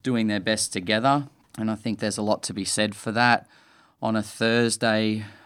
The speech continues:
we do a longer run, and generally the group breaks up and the session's prescribed, and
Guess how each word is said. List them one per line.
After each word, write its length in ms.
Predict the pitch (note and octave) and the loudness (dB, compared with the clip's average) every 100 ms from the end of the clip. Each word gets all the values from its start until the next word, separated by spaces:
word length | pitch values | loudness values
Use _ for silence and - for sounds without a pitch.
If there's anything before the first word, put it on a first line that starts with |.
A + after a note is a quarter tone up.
| - | -12
we 340 | A2 G#2 G2+ F#2+ | -6 -4 -2 -6
do 300 | F#2+ G#2 G#2 | -6 -4 -2
a 300 | G2+ G2+ G2+ - - - _ | -2 -4 -6 -14 -20 -20 _
longer 480 | G#2 G#2 A2+ A#2 A2 | 0 4 4 4 0
run, 520 | G#2+ A#2 A#2+ A#2+ A2+ A2+ | 0 2 4 4 0 -4
and 140 | A2+ G#2 | -6 -2
generally 480 | B2 A2+ G#2+ G#2 G2 | 0 0 0 -2 -4
the 100 | F#2+ | -6
group 380 | G2 G#2+ G#2 - _ - | -2 -2 -2 -8 _ 0
breaks 400 | A2 G#2 - - | 2 2 0 2
up 320 | A2+ B2 - - - - - | 4 2 -6 -20 -20 -20 -8
and 560 | G#2+ G#2 G2+ G2 G#2+ - _ _ _ _ - | -4 -2 -2 -4 -8 -20 _ _ _ _ -12
the 140 | G2 | -6
session's 480 | - A2 - G#2 G2 | -2 0 0 -4 -6
prescribed, 800 | - G2+ - G#2+ A2 A#2 A2 A2+ | -6 -8 -4 0 4 4 2 -2
and 220 | G#2+ | -2